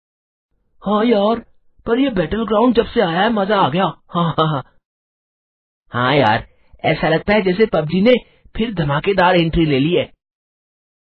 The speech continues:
हाँ, इसके फीचर्स तो पबजी से भी बहुत अच्छे हैं and exciting भी। चल, मैं अंदर जा रहा हूँ, गेम में मिलते हैं।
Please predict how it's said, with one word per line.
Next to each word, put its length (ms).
हाँ, 320
इसके 320
फीचर्स 460
तो 320
पबजी 280
से 120
भी 120
बहुत 240
अच्छे 240
हैं 200
and 320
exciting 720
भी। 420
चल, 160
मैं 120
अंदर 220
जा 140
रहा 100
हूँ, 80
गेम 280
में 120
मिलते 280
हैं। 160